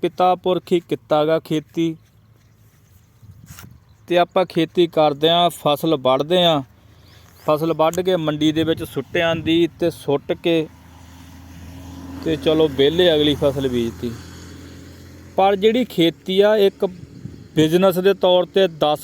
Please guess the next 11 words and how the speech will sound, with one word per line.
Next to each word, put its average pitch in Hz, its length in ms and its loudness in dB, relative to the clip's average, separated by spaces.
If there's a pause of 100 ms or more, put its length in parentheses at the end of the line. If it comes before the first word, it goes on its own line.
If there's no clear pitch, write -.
(120)
percent 160 400 -2
ਲੋਕ 151 340 2
ਹੀ 147 80 -2
ਕਰਦੇ 127 420 0
ਆ, 135 60 2
ਵੀ 143 120 -4
ਖੇਤੀ 139 400 -4
ਨੂੰ 143 140 -2
ਇੱਕ 135 120 -6
ਬਿਜ਼ਨਸ 135 460 -2
ਦਾ 139 280 0